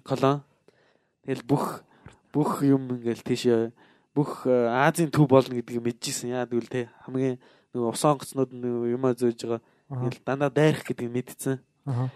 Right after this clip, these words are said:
Speaker 1: Тэнгүүтээ, э, тэр, э, британчууд тэгэл шууд ийждэл тэгэл одоо босгол, одоо боссон байгаа тэр орн чинь тэгэл.
Speaker 2: Гэтэ яг тэр нөө юуны Сингагийн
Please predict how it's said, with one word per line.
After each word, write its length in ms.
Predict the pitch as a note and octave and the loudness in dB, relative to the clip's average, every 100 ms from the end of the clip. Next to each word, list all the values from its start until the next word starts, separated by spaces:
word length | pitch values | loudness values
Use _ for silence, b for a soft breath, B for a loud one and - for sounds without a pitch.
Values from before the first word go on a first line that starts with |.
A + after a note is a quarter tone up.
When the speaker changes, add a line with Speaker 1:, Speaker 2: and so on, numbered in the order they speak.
| B | B
Speaker 1:
Тэнгүүтээ, 440 | - C#3 D3+ D3 C3+ - b b - | 0 2 6 6 4 0 b b -4
э, 920 | A#2+ A#2 A2+ A2+ A2+ G2+ F#2 E2+ F2+ - | 0 0 0 -4 -8 -10 -10 -12 -14 -8
тэр, 160 | A#2+ A#2 | -6 -6
э, 300 | A#2+ A#2+ A2+ | -4 -2 -2
британчууд 560 | A2+ A#2 - C3 B2+ A#2 | -4 -8 -4 -2 0 -2
тэгэл 320 | A#2 G#2+ - | -2 -4 -6
шууд 240 | - A2 | -2 0
ийждэл 400 | A2 G#2+ - A2 - _ _ _ | 0 -2 -2 -4 -4 _ _ _
тэгэл 180 | A#2 A2 | -8 -8
одоо 160 | G#2+ G#2+ | -6 -6
босгол, 380 | G2+ - A#2 - _ _ _ _ | -6 -2 -2 -4 _ _ _ _
одоо 80 | B2 | -8
боссон 340 | A#2 A#2+ - C#3 | -8 -8 -8 -6
байгаа 300 | B2 A#2 A2 | -4 -6 -8
тэр 160 | - A2 | -8 -4
орн 220 | G#2+ G#2+ | -4 -4
чинь 160 | - G#2+ | -10 -18
тэгэл. 240 | A2 G2+ - _ _ _ | -16 -16 -18 _ _ _
Speaker 2:
Гэтэ 160 | - E3+ | -6 -2
яг 120 | D#3+ | 0
тэр 100 | D#3+ | 0
нөө 640 | D#3 D3+ C#3+ C#3 C3 C#3+ C3+ | 2 2 2 -2 -6 -4 -2
юуны 460 | D3 F3 E3 C#3+ C3+ b b | 0 0 2 0 -4 b b
Сингагийн 460 | - D3+ E3+ E3+ | -12 -2 0 2